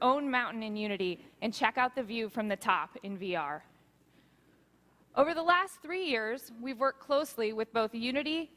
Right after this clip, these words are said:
and Epic Games to make Unity five and Unreal Engine four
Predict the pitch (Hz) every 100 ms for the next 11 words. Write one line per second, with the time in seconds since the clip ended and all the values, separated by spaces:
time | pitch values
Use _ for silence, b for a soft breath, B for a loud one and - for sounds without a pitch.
0 | - 240 269 - 240 240 262 - 190 180
1 | 180 196 - - 269 233 220 220 262 320
2 | 349 349 240 185 170 175 196 - _ -
3 | 220 - 240 254 285 277 262 254 247 -
4 | 190 175